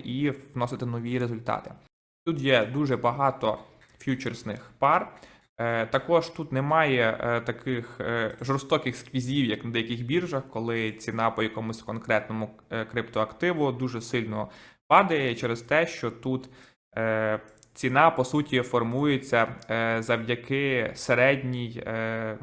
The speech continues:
ціні декількох основних бірж. Тобто нема такого, що, м,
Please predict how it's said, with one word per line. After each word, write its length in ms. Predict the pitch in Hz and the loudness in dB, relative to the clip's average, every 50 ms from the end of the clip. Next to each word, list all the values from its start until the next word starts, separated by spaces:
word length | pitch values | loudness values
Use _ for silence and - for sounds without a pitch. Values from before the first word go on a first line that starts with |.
| - - _ _ - _ | -14 -20 _ _ -10 _
ціні 360 | 123 120 120 123 135 143 139 | -6 -4 -2 -2 -2 -2 -2
декількох 520 | 120 123 117 - 117 120 120 - 131 131 - - | -4 -4 -4 -4 -6 -4 0 2 2 2 2 0
основних 600 | 131 127 117 - - 117 120 123 123 120 123 117 | -6 -10 -8 -6 -6 -4 -4 -2 -2 -2 -4 -4
бірж. 400 | 117 123 127 104 92 - - - - _ _ _ | -2 -2 -2 -2 -2 -6 -12 -18 -20 _ _ _
Тобто 340 | - 92 - - 120 110 - - - - - - _ | -16 -16 -6 -2 -2 -2 -2 -4 -10 -20 -20 -12 _
нема 180 | 127 147 156 143 | 0 2 2 2
такого, 400 | - - - 160 165 151 131 120 | 2 2 2 2 2 2 2 -2
що, 520 | - - - 113 110 110 107 107 107 104 104 | -4 -2 0 2 2 2 2 2 0 -2 -4
м, 200 | 104 104 104 101 | -6 -8 -10 -10